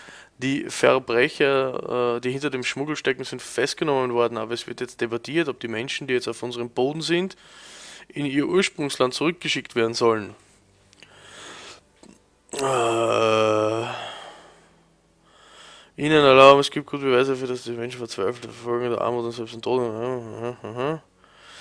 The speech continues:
Die Menschen erlauben hier zu bleiben, wie völlig verrückte Menschen sind, die illegal herkommen, wir haben bereits genug Probleme mit illegaler Wirtschaft.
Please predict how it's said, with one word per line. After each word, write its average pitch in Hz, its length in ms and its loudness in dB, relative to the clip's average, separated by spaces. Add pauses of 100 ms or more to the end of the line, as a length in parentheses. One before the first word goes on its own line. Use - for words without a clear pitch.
(320)
Die 135 60 0
Menschen 147 340 2
erlauben 135 220 6
hier 127 100 0
zu 127 120 -6
bleiben, 123 300 0
wie 117 40 -6
völlig 120 240 -4
verrückte 113 280 -6
Menschen 123 320 -8
sind, 117 180 -8
die 113 60 -6
illegal 113 300 -6
herkommen, 120 500 -6
wir 113 80 -8
haben 110 120 -8
bereits 113 200 -12
genug 127 220 -10
Probleme 117 340 -8
mit - 100 -16
illegaler 110 300 -10
Wirtschaft. 120 320 -12